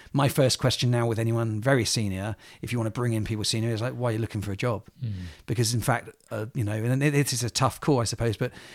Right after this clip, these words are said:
Speaker 1: I would say virtually all of the senior, very capable people I know, they're never looking for a job.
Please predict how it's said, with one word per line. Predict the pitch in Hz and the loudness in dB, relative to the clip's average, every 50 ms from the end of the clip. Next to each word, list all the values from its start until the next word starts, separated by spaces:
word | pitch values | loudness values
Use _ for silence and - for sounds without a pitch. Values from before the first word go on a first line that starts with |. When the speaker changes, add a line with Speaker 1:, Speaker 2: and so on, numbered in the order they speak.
| - - - - _ - | -20 -20 -20 -20 _ -4
Speaker 1:
I | - 123 | 0 2
would | 123 127 120 | 2 2 2
say | - - 127 127 123 | 2 2 2 2 2
virtually | 127 - - 147 135 127 - - - 123 120 | 0 -2 2 4 4 4 4 2 0 -2 0
all | - 139 139 139 139 | 2 4 6 6 6
of | 123 110 | 4 2
the | 113 104 | 0 -2
senior, | - - 147 135 123 120 120 117 113 - - | 0 2 4 4 4 4 2 0 -2 -4 0
very | - 123 123 | 0 0 2
capable | - - 123 117 - 117 - 104 107 | 2 0 -2 -2 -2 -2 -4 -2 -2
people | 101 110 117 110 120 113 | 0 -2 -2 -2 -2 0
I | 110 110 | 0 0
know, | 107 101 107 | 0 0 0
they're | 113 117 | 0 0
never | 117 120 120 104 104 | 2 2 0 0 0
looking | 95 92 - - 98 | -4 -4 -6 -8 -8
for | 92 - 98 | -8 -8 -10
a | 95 | -8
job. | - 107 101 104 | -8 -8 -8 -8